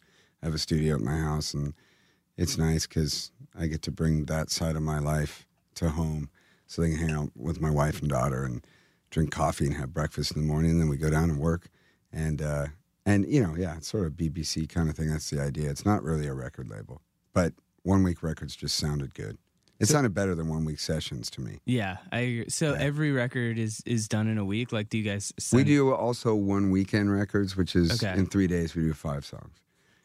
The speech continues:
Speaker 1: And, uh, it's, you know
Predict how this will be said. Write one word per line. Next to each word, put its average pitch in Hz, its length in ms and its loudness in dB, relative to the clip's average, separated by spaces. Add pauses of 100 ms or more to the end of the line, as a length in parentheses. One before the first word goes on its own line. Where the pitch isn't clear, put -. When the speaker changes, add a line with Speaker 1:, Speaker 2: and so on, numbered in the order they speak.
(140)
Speaker 1:
And, 95 320 4
uh, 90 340 0 (580)
it's, - 360 2 (260)
you 104 100 8
know 90 320 2